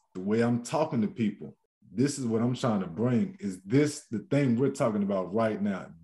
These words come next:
This conversation we're having right now is all of this shit where look at each other and just say this real talk and just say, "Yeah, man, the, the shit get hard, the shit get real." But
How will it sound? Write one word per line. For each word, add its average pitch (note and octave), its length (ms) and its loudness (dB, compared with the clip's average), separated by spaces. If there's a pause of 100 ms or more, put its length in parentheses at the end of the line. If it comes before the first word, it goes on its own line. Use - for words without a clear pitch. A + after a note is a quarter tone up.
This D3+ 280 2
conversation A#2 560 0
we're A#2+ 100 0
having F#2 400 0
right A2 300 2
now G#2+ 220 0
is F#2 280 -10
all A#2+ 200 2
of F#2+ 120 -2
this A#2 200 0
shit F2+ 240 -8
where F#2+ 340 -2 (300)
look A#2 220 4
at C3 80 4
each C3+ 80 0
other A#2+ 100 4
and G#2+ 80 2
just A#2+ 200 2
say B2+ 120 2
this G#2+ 160 0
real B2 300 2
talk D3+ 220 2
and A2+ 100 0
just G#2+ 140 -6
say, A#2 180 -4
"Yeah, A#2+ 260 2
man, A2+ 320 2
the, G#2 140 -6 (300)
the G2 60 -12
shit D3 260 -2
get C3+ 120 4
hard, C#3 300 4
the - 60 -6
shit C3+ 220 -4
get C3+ 120 2
real." B2+ 360 2 (340)
But G#2+ 260 -4